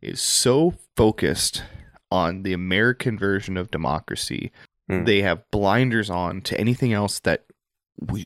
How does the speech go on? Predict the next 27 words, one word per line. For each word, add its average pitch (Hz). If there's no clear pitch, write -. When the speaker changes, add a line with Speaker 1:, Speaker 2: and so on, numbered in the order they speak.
Speaker 1:
will 123
work, 113
even 147
if 101
American 101
democracy -
can -
never 92
work. -
American 135
democracy 110
cannot 98
work -
in 80
Afghanistan. -
It -
does. 92
It, -
it's -
not 92
possible. -
Afghanistan 101
is 87
not 95
a -
melting 82
pot. -